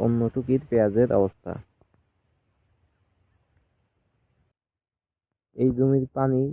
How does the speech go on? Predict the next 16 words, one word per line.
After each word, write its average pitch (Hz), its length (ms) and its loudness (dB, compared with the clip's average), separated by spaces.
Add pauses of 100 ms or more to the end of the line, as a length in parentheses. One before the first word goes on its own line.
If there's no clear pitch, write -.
(300)
যেটুকু 131 400 0 (260)
ওই 120 160 2
জমিতে 123 360 0
গেছে, 131 260 0 (1120)
সেইটুকু 131 460 -2 (420)
গাছ 120 200 2 (580)
অনেক 120 200 -4 (120)
মোটা 120 240 -2 (120)
এবং 120 140 -2 (180)
কালো। 101 260 0 (2750)
এজন্য 131 300 -4 (120)
আপনারা 143 300 -2 (400)
পেঁয়াজের 127 420 2 (100)
বয়স 123 340 4 (540)
চল্লিশ 135 340 0 (120)
দিনের 143 280 2